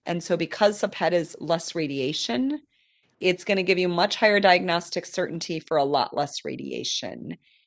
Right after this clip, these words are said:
And those are the patients I would recommend. And then finally, in a patient where you specifically want that flow and flow reserve,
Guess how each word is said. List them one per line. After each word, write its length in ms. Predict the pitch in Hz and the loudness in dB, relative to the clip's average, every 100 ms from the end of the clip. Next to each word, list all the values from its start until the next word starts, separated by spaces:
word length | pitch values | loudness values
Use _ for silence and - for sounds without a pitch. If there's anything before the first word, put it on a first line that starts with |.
| _ - | _ -6
And 160 | 165 170 | 0 4
those 240 | 190 196 | 4 4
are 60 | 190 | 2
the 40 | |
patients 440 | 202 156 160 143 | 0 -2 -2 -2
I 100 | 147 | 0
would 140 | 139 135 | 2 0
recommend. 720 | 127 - 131 98 165 254 - _ _ _ _ _ _ _ _ - | -4 -4 -8 -6 -4 -4 -6 _ _ _ _ _ _ _ _ 2
And 160 | 226 247 | 6 6
then 140 | 240 | 4
finally, 420 | - 285 302 294 | 8 8 8 6
in 100 | 254 | 4
a 60 | 214 | 2
patient 560 | - 233 208 247 220 | 2 0 0 -2 -2
where 220 | 196 190 185 | -2 0 2
you 100 | 180 | 0
specifically 680 | - 190 - 208 208 214 185 | -4 -4 -2 -2 0 -2 0
want 240 | 180 175 | 0 2
that 280 | 170 - - | 2 0 0
flow 220 | 151 143 | 0 0
and 180 | 139 - | -2 -4
flow 140 | 107 | -4
reserve, 640 | 107 113 - 50 - - | -2 -4 -6 -10 -14 -18